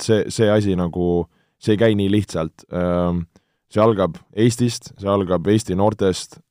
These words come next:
äh, noorteliigadest, äh, noortekoondistest, äh, premium-liigadest. Et, äh,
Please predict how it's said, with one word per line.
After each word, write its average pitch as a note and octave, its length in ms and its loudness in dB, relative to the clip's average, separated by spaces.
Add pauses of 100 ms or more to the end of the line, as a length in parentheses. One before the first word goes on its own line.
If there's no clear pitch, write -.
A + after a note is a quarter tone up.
(120)
äh, F2 400 -2
noorteliigadest, F#2 1120 -2 (420)
äh, E2+ 320 -4
noortekoondistest, F#2 1300 -2
äh, F2 240 -2
premium-liigadest. F2 960 -2 (400)
Et, D#2 380 -6
äh, E2+ 340 0